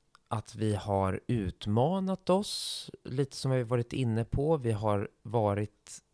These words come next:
och touchat ämnen som vi själva har upplevt är på gränsen. Vi har bjudit in gäster som vi vet, eh, kan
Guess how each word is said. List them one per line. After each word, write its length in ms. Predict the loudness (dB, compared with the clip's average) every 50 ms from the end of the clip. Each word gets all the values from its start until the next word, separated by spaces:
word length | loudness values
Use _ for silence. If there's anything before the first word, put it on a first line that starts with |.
| _ _
och 360 | -2 0 0 0 0 -2 -4
touchat 420 | -4 -6 -6 -6 -4 -8 -8 -6 -4 -4
ämnen 440 | -4 -2 -2 -2 -2 -2 -2 -4 -4
som 160 | -4 -4 -4
vi 80 | -6 -6
själva 440 | -6 -4 -2 -2 -2 -2 -2 -2
har 100 | 0 0
upplevt 460 | 0 -2 -4 -4 -6 -6 -6 -4 -6 -10
är 40 |
på 180 | -8 -8 -10 -10 -6
gränsen. 960 | -6 -4 -2 -2 0 0 0 -2 -4 -6 -8 -2 0 0 2 2 0 -2 -6 -4
Vi 80 | -4 -4
har 80 | -4
bjudit 400 | -2 -4 -6 -4 -6 -8 -6 -4
in 340 | -2 -2 0 0 -2 -2 -2 -2
gäster 500 | -2 -2 -2 -4 -10 -14 -8 -8 -8 -6
som 180 | -4 -6 -6
vi 120 | -6 -6 -8
vet, 760 | -8 -6 -4 -4 -2 -2 -2 -4 -4 -6 -8 _ _ -8 -4
eh, 380 | -2 0 0 0 0 -2 -4 -6 _
kan 520 | -4 -2 0 0 0 0 -2 -4 -4 -8